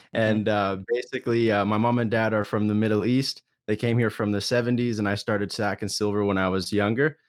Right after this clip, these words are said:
Speaker 2: And basically, I really wanted to wake up the masses. I seen Wall Street Bets, uh, on January growing by one million people a day. And I was like, "Wow,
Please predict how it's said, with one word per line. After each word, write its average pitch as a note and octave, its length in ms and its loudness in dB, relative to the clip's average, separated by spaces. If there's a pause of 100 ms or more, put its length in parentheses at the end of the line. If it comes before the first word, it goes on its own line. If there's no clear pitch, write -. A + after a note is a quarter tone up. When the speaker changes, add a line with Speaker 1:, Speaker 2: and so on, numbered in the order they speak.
(320)
Speaker 2:
And G#2+ 260 0
basically, C3+ 560 0 (300)
I A2 80 0
really C3+ 320 4
wanted A#2 480 0
to A2 180 -2
wake A2+ 260 0
up A2 160 -2
the G#2+ 80 0
masses. G2+ 480 0
I F#2+ 140 2
seen B2+ 380 0
Wall G#2 180 2
Street F#2 460 -6
Bets, - 560 -4
uh, F#2 180 -2
on G2+ 220 0
January G#2 680 0
growing G2 360 -2
by F#2 160 0
one G2 280 0
million F#2+ 340 -2
people G2+ 360 -2
a F2 60 -2
day. G2+ 380 0 (560)
And G2+ 180 -2
I F#2+ 80 0
was F#2+ 140 -4
like, F#2 120 -4
"Wow, F#2+ 480 2